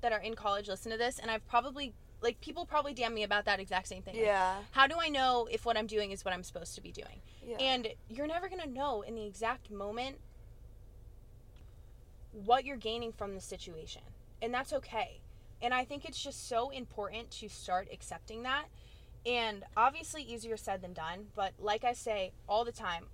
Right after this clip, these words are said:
Speaker 1: over and over and over again, it all starts with your mind. You just have to start telling yourself, anytime you start second guessing and you're, you're thinking about the future too much, and you're like, "Well, what if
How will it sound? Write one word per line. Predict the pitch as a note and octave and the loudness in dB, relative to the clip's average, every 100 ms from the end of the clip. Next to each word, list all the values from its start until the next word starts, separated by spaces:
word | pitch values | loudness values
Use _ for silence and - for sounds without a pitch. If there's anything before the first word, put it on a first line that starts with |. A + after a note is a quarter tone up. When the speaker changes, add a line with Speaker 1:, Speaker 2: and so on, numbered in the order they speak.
| - | -2
Speaker 1:
over | G3+ A3 B3+ | -2 0 -2
and | B3 | -2
over | G#3 F#3+ | -2 -4
and | F3 | -6
over | E3 | -8
again, | E3+ E3 F3 | -8 -10 -8
it | G#3+ | 0
all | G#3 A3 | 2 2
starts | - G#3 - | 0 -6 -6
with | - | -12
your | F3 | -10
mind. | E3+ - - - | -8 -10 -12 -14
You | G3+ | -4
just | A3 - | -4 -2
have | B3 | -6
to | C4 | -6
start | B3+ A#3 G#3+ | -4 -4 -4
telling | - A3 G3+ | -6 -6 -6
yourself, | F3+ F3+ - - | -10 -12 -6 -4
anytime | C#4+ E4 - B3+ A3+ - - - - - - | -2 -4 -6 -4 -4 -4 -10 -16 -18 -16 -10
you | A3+ | -4
start | B3+ A#3 | -2 -2
second | - A#3 A#3+ G#3 | 2 0 0 -4
guessing | F#3+ F#3 - F#3+ - - - - - - - | -4 -4 -12 -14 -16 -18 -18 -18 -18 -12 -4
and | A3 | -2
you're, | G#3+ G#3 G3+ G3 G#3 - | 2 2 2 -4 -8 -6
you're | A3+ | -4
thinking | - D4 C#4 C4 | -2 -4 -4 0
about | A#3 A3+ | 2 2
the | A3+ | -4
future | A#3 A3 G3+ | -6 -6 -6
too | - | -6
much, | G3+ F#3 | -8 -6
and | - | -6
you're | G#3 | -4
like, | G#3+ | 0
"Well, | A3 | 4
what | A#3+ | 4
if | B3 | 4